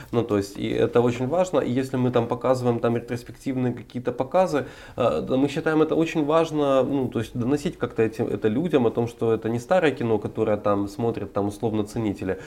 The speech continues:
Вот в этом году, например, пройдёт ретроспектива нового Голливуда, да, и на большом экране мы там возвращаем, э, Фрэнсиса Форда Копполу, там, в реставрированные культовые фильмы, там, «Конца шесть-», «Беспечный ездок», э, м, «Таксист» Скорсезе. Э,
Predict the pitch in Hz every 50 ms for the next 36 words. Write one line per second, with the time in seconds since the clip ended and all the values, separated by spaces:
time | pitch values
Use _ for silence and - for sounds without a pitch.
0 | - - - 113 107 113 135 139 147 135 120 123 120 123 123 123 120 - 113 110
1 | 113 - - 113 104 117 117 117 - - - 113 110 - - 113 104 - - 127
2 | 120 117 107 - - - - - - 117 120 127 123 117 113 113 117 110 120 110
3 | 113 110 107 92 95 85 90 87 87 104 110 113 107 107 104 101 107 101 - -
4 | 120 113 110 - - 113 110 107 107 101 98 98 98 - 95 95 101 98 98 110
5 | 107 - - 110 101 98 95 - - - - - - 110 104 98 - 131 139 131
6 | 131 123 - 123 127 - 117 117 110 110 - - 127 120 - - - 107 104 104
7 | 104 - - 101 104 101 104 104 95 101 98 107 110 117 - - 127 135 135 127
8 | 113 107 107 107 104 107 104 - 127 110 - 113 101 107 107 104 - 170 165 147
9 | 123 110 - 104 104 95 107 - 117 110 - 117 107 101 117 120 - - 139 131
10 | - - 127 123 123 123 117 113 101 104 104 101 101 98 101 - 104 104 104 101
11 | - - - - - - - - 95 98 101 101 101 98 92 - 120 117 110 107
12 | 101 - 123 120 - - - - 123 120 113 107 - - - - - 110 101 -
13 | - - 110 101 101 95 95 101 95 - - - - - - 101 90 95